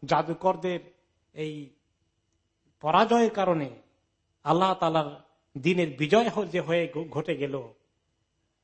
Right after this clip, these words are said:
মুসা আলাইহিস সালাম এর কারণে তাদের সমস্ত জাদুকে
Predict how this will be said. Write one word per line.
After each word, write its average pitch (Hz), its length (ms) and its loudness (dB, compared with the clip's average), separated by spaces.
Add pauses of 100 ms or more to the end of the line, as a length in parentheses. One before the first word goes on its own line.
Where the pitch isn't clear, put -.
(120)
মুসা 156 300 -4
আলাইহিস 143 260 -6
সালাম 139 300 -8 (400)
এর 131 140 -14
কারণে 143 360 -4
তাদের 143 200 -8
সমস্ত 147 320 -10
জাদুকে 135 560 -10